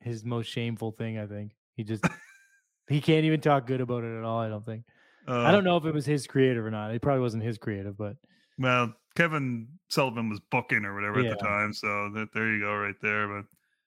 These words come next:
Speaker 2: yeah, I don't know. <laughs> Just, just bad stuff, but here we
Speaker 1: And, like,
Speaker 2: go. We're
Speaker 1: now, like, every week there's a new person. Like, how's Hugh Morris, Dungeon of Doom? Like, I don't under-, like
Speaker 2: It's humorous. Remember that?
Speaker 1: <laughs>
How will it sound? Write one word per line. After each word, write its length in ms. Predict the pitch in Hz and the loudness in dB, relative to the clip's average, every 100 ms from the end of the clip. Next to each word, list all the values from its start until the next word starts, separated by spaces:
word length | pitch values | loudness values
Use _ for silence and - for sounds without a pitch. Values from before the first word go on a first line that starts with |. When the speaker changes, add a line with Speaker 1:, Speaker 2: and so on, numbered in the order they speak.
| _ _ _ 143 | _ _ _ 2
Speaker 2:
yeah, 220 | 156 139 - - | 2 2 -8 -2
I 120 | 123 | 0
don't 140 | 120 113 | 0 0
know. 180 | 113 - _ - | -2 -2 _ 2
<laughs> 60 | - _ _ _ _ - | 2 _ _ _ _ 0
Just, 300 | 156 - - | 0 0 -4
just 220 | 170 151 - | -4 -6 -4
bad 260 | 104 104 | -2 -2
stuff, 320 | - 110 110 - | -2 -2 -2 -2
but 160 | 110 104 - _ _ _ | -4 -4 -16 _ _ _
here 80 | 175 | 4
we 60 | - | 6
Speaker 1:
And, 80 | 202 | 8
like, 100 | 196 | 8
Speaker 2:
go. 140 | 196 175 | 6 4
We're 80 | 175 | 6
Speaker 1:
now, 200 | 202 247 | 6 6
like, 240 | 233 - | 4 2
every 240 | 175 180 175 | 2 4 4
week 260 | 160 220 | 2 -2
there's 160 | 185 151 | 0 0
a 60 | 151 | 0
new 200 | 156 170 | 2 4
person. 360 | 165 151 165 | 2 0 0
Like, 180 | 147 127 | 0 -2
how's 280 | - 214 190 | 0 2 2
Hugh 200 | - 196 | 2 4
Morris, 500 | 165 151 175 110 98 | 4 4 2 0 -6
Dungeon 360 | - 135 123 123 | -4 -2 -2 -4
of 120 | 104 | -2
Doom? 300 | 123 127 92 | -2 -2 -4
Like, 220 | 98 107 | -10 -6
I 120 | 123 | -2
don't 160 | 147 156 | 0 2
under-, 400 | 156 143 127 127 | 2 0 -4 -10
like 140 | 131 127 _ _ _ _ | -10 -10 _ _ _ _
Speaker 2:
It's 200 | - - _ | -10 -10 _
humorous. 640 | 143 139 139 143 - - - _ - | 2 4 4 2 -2 -10 -14 _ -8
Remember 340 | 127 117 113 | -4 -2 -2
that? 220 | 107 143 - _ - | 0 0 -2 _ -12
Speaker 1:
<laughs> 420 | 165 - - 156 | -6 -2 -2 -4